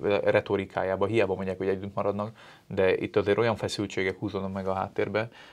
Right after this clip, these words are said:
ami simán egyébként egy koalíciós válságot eredményezne pár hónapon belül, hogyha ők nyerték volna a választást. Tehát, ö, a, a stab-, az, hogy ők stabil,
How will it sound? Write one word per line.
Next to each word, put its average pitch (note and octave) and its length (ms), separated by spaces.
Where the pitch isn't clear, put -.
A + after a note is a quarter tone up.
ami G2+ 460
simán F2+ 420
egyébként F2+ 500
egy F2+ 100
koalíciós F#2+ 600
válságot E2+ 600
eredményezne F#2+ 640
pár F#2 200
hónapon F#2+ 440
belül, F#2+ 240
hogyha G2+ 220
ők F#2+ 200
nyerték F#2+ 380
volna G2 200
a G2 40
választást. G2+ 460
Tehát, G2 200
ö, G2 200
a, G2 420
a G2+ 60
stab-, G2+ 340
az, A#2+ 200
hogy B2+ 140
ők G2+ 140
stabil, G#2 720